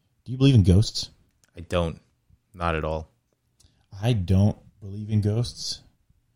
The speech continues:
Speaker 1: but I do believe that aliens could be real.
Speaker 2: Yeah. I mean, statistically speaking, that's, that's
Speaker 1: Like,
Speaker 2: probably the
Speaker 1: mathematically,
Speaker 2: case.
Speaker 1: there's gotta be other life forms, I guess.
Speaker 2: I mean, it's kinda, like,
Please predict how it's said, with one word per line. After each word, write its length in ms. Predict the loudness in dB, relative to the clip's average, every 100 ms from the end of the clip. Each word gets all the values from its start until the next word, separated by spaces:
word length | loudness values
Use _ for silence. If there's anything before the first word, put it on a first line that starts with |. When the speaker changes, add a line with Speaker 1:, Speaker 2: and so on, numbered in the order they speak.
| _ _ _ _
Speaker 1:
but 260 | -12 -12 -12
I 100 | -14
do 280 | -6 2 4
believe 480 | 4 4 4 2 0 _ _ _ _ _ _ _ _ -20
that 160 | -20 -18 -16
aliens 520 | -4 -2 -2 -4 -12
could 180 | -18 -20
be 80 | -20
real. 300 | -20 -20 -20 _ _ _ _
Speaker 2:
Yeah. 300 | -2 0 0 -4 _ -8
I 60 | -2
mean, 380 | 0 0 -2 -10 _
statistically 680 | -20 -20 -6 -6 -4 -4 -6
speaking, 520 | -4 -6 -4 -6 -6
that's, 240 | -10 -12 -12
that's 200 | -10 -2
Speaker 1:
Like, 60 |
Speaker 2:
probably 160 | 0 2
the 60 | 2
Speaker 1:
mathematically, 340 | 2 2 2
Speaker 2:
case. 60 | 2
Speaker 1:
there's 140 | 2
gotta 260 | 4 4 4
be 140 | 2
other 480 | 2 2 2 0 -2 _ _ _ _ _ -14
life 220 | -10 -4
forms, 560 | 0 0 0 -8 -14 -14 -12
I 60 |
guess. 400 | -14 -14 -16 -16 -18
Speaker 2:
I 440 | _ _ _ -12
mean, 120 | -8
it's 160 | -6 -4
kinda, 320 | 2 2 2
like, 360 | 0 -4 -6